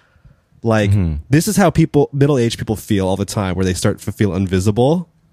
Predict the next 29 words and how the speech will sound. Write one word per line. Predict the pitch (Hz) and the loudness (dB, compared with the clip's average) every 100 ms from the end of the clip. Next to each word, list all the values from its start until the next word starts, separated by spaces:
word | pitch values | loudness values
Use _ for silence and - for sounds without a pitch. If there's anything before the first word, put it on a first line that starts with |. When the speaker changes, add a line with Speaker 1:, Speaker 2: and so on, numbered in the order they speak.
| _ _ - - - _ _ - | _ _ -20 -20 -20 _ _ -4
Speaker 1:
And | - 131 | 2 2
I'm | |
Speaker 2:
Okay. | 90 | 2
Speaker 1:
starting | 76 135 127 143 139 | 2 2 4 2 0
to | |
kinda, | - 131 | 0 0
like, | 113 104 - | 2 0 -2
feel | - - 104 110 | -8 -2 2 2
that | 127 139 123 | 2 2 2
way | 147 | 2
just | 131 123 | 0 0
a | 113 | -2
little | 101 101 104 120 139 | 0 0 2 2 4
bit. | 175 202 - - _ _ _ _ _ _ _ _ _ _ 117 | 2 0 -4 -16 _ _ _ _ _ _ _ _ _ _ 0
And | 127 | 2
it's | 147 | 4
been | 214 | 2
affecting | 156 - 113 110 92 | 2 -2 -4 -4 -6
me | 82 | -6
for | 82 | -8
the | 92 | -8
last, | 90 90 95 | -6 -6 -6
like, | 90 | -8
couple | - 87 | -8 -8
weeks. | 78 69 - | -12 -14 -10
I'll | 98 | -6
tell | 120 101 | -2 -4
you | 87 | -4
that. | 69 - | -10 -14